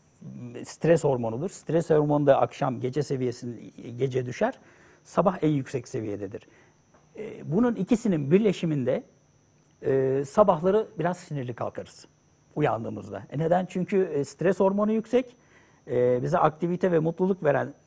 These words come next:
e, serotonin de düşük olduğu için enzimsel olarak asabi, biraz asabi olarak uyanırız sabahları. "Daha bana dokunma, daha afyonum patlamadı." dememizin sebebi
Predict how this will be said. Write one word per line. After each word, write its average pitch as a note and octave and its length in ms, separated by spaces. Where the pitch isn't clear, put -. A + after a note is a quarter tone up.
e, A#2+ 360
serotonin D#3+ 580
de A#2+ 200
düşük D#3 260
olduğu D#3+ 220
için A#3 340
enzimsel E3+ 480
olarak E3 320
asabi, F3 360
biraz G3+ 220
asabi D3 340
olarak A#2+ 300
uyanırız E3 420
sabahları. D3 540
"Daha F3+ 160
bana F#3 220
dokunma, E3+ 400
daha E3+ 240
afyonum D#3+ 320
patlamadı." D3 680
dememizin D3+ 500
sebebi F3 480